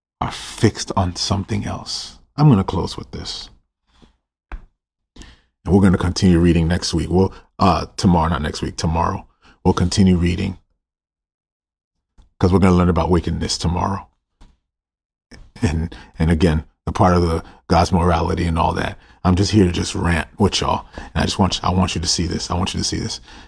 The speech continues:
Is, is that your healing is already here.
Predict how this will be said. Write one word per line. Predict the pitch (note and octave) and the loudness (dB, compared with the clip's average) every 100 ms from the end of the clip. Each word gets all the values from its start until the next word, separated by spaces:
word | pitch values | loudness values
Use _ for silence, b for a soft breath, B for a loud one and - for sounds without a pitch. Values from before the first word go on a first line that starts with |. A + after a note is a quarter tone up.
| B - | B -8
Is, | - - - - | -6 -8 -14 -8
is | E2+ F2+ | -8 -4
that | F2 - - - _ _ _ _ _ _ _ _ _ _ _ _ _ _ _ _ _ _ _ _ _ _ _ _ | -4 -6 -12 -20 _ _ _ _ _ _ _ _ _ _ _ _ _ _ _ _ _ _ _ _ _ _ _ _
your | F2 G2+ | -2 0
healing | - A#2+ G#2+ - A2+ A2 - _ _ _ _ _ _ _ _ _ _ _ _ _ | 4 6 6 2 -6 -8 -14 _ _ _ _ _ _ _ _ _ _ _ _ _
is | - D#2+ | -4 0
already | A2 G2+ F2 F2+ | 2 2 0 -2
here. | F2+ A2+ F#2 F2 F#2+ | -2 0 0 -2 -8